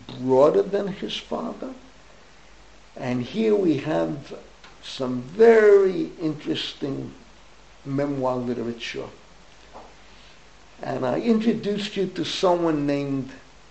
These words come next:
Max Lilienthal. Max Lilienthal,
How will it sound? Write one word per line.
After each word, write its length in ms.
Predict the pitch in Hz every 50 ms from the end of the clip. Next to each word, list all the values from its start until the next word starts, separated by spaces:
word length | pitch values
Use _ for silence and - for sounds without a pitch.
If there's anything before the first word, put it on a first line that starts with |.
| - - - - -
Max 960 | 160 143 139 143 147 151 160 165 175 180 180 - - - - - - - - - - - - - - -
Lilienthal. 1400 | 156 139 135 139 147 160 165 165 156 147 143 131 123 117 110 - 95 - - - - - - - 80 82 - - - - - - - - - - - - - - - - - - - - - - - - -
Max 520 | 131 131 147 180 202 196 - - - -
Lilienthal, 1200 | 147 139 143 165 202 220 220 220 220 214 208 - 208 - - 220 208 202 208 214 214 208 208